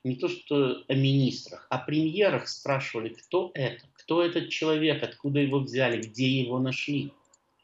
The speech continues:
Причем что о первом премьере Зеленского, что о втором премьере Зеленского. Но понимаете, об Украине можно говорить все, что угодно. И справедливо можно говорить все, что угодно.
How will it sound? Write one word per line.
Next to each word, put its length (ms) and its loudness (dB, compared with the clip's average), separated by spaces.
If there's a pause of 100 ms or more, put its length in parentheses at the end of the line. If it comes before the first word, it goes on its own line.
(360)
Причем 300 2
что 220 2
о 80 6
первом 400 2
премьере 380 0
Зеленского, 520 -2
что 160 -2
о 40 0
втором 380 4
премьере 380 -4
Зеленского. 680 -14 (400)
Но 60 0
понимаете, 640 4 (1160)
об 120 4
Украине 440 6
можно 280 4
говорить 300 0
все, 100 -4
что 220 -2
угодно. 380 -6
И 60 4
справедливо 720 2
можно 260 -2
говорить 180 -2
все, 140 -8
что 180 -8
угодно. 420 -6